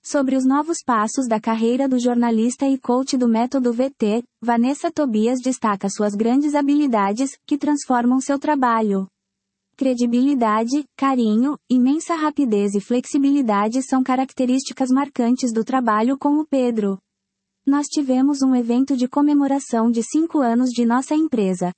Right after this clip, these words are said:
e tê-lo escolhido para contribuir na condução dos nossos trabalhos em um dia tão especial tornou a noite mais sofisticada, leve e elegante. Para este novo momento de sua vida,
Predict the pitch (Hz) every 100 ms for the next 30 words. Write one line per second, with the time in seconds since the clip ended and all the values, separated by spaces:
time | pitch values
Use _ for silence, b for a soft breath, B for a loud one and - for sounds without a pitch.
0 | _ 240 240 269 233 233 - 262 233 226
1 | 262 277 240 208 247 302 311 311 277 247
2 | 247 226 254 254 247 - 262 277 254 240
3 | 247 254 262 254 214 220 254 254 247 254
4 | 220 214 202 247 294 311 285 277 262 226
5 | 254 294 269 226 226 233 226 226 247 233
6 | 277 302 302 294 311 - 240 220 202 214
7 | _ 226 220 226 247 269 262 269 302 285
8 | 254 254 247 214 196 _ _ _ _ _
9 | _ - 269 247 226 240 233 262 247 302
10 | 339 339 311 233 226 233 208 208 277 285
11 | 240 214 220 254